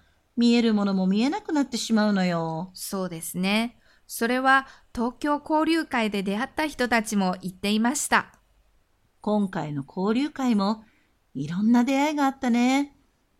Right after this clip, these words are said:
Speaker 1: 二千十九年の東京交流会にも参加してくれた人が来てくれたり、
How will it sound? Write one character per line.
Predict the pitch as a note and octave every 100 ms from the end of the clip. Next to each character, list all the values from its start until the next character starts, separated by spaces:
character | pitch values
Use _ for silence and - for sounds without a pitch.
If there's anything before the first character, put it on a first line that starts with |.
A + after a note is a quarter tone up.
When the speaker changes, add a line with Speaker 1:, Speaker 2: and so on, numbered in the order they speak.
| _
Speaker 1:
二 | A3+ A#3+
千 | D4 C4+
十 | A3 C#4
九 | D#4 F4 F4+
年 | D#4 B3+
の | G#3+ F#3+
東 | A3+ A3+
京 | A#3+
交 | A#3 B3 A#3+
流 | B3
会 | B3 A#3 A3
に |
も | G3+ G#3
参 | A3 G#3+
加 | A3+
し | -
て | A3
く | A3+
れ | A3
た | A3+
人 | A3 A#3
が | G#3
来 | G#3
て | - B3
く | A#3
れ | A#3
た | A#3+
り、 | A#3+ A3 G#3+ A3